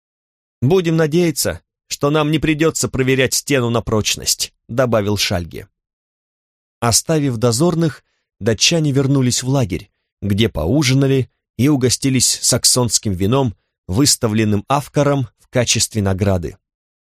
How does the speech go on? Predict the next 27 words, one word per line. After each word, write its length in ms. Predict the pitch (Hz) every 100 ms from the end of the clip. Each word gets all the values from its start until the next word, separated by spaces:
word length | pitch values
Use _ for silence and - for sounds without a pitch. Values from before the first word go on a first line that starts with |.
| _
Воины 480 | 95 110 139 131 120
сидели 400 | - 110 120 107
у 100 | 101
костров, 560 | 95 - - 143 131 - _ _ -
рассказывая 840 | 113 101 - 165 139 135 123 110
истории 520 | 101 - 117 113 98
из 100 | 90
прошлого. 640 | - 101 95 - 73 50 - _ _ _ _
Впервые 520 | - 120 139 175 160
с 120 | -
тех 260 | - 147 -
пор, 240 | 151 139
как 240 | 127 131 -
отплыл 460 | 127 - - 147 135
из 220 | 120 -
Авальснеса, 840 | 127 113 107 - 139 139 - 65 - _ _ _ _ -
Гейрмун 480 | 110 147 143 147
почувствовал 800 | 127 123 - 156 139 - 135 127
себя 320 | 117 - 101 101
своим. 520 | - 92 87 82 - _ _ _ _ _
Даже 340 | 101 101 107 110
те, 240 | - 131
кто 200 | - 123
поначалу 560 | - 110 104 - 117 113
отлынивал 640 | - 110 127 165 147 92 92
от 220 | 101 117
работы, 500 | 107 95 90 64